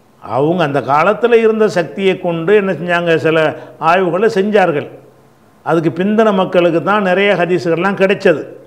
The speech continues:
முந்தைய ஆளுக்களுக்கு கிடைச்சதை விட பிந்தி தான் அதிகமா கிடைச்சது.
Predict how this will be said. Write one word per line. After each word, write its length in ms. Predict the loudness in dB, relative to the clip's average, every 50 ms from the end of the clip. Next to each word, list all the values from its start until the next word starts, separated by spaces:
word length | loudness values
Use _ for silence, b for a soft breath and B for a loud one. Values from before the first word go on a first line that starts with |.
| -20 -20 _ _ _ _ _ _ _ _ _ _ _ _ _ _ -10
முந்தைய 340 | -6 -4 0 4 6 6
ஆளுக்களுக்கு 440 | 6 6 2 2 -2 -2 -4 -2 -2
கிடைச்சதை 340 | -2 -2 0 0 0 2 2
விட 180 | 2 2 0 -2
பிந்தி 340 | -2 -4 -4 -4 -4 -2
தான் 160 | 0 0 0 2
அதிகமா 300 | 2 0 0 0 -2 0
கிடைச்சது. 500 | 0 0 0 0 2 2 0 0 -2